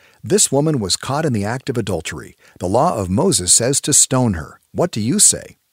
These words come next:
Without a word, Jesus stooped down and wrote in the dirt. Then he said, "All right,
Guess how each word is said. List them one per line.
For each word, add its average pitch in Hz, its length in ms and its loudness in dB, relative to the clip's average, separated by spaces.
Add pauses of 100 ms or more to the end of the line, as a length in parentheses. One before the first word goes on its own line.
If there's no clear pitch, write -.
(540)
Without 165 300 0
a 202 60 0
word, 104 500 2
Jesus 135 420 -2
stooped - 380 -2
down 110 200 0
and 95 140 0
wrote 90 160 -2
in 90 80 -4
the 98 80 0
dirt. 90 320 -4 (400)
Then 151 160 0
he 170 80 2
said, 73 460 -2 (160)
"All 170 180 0
right, 85 300 -2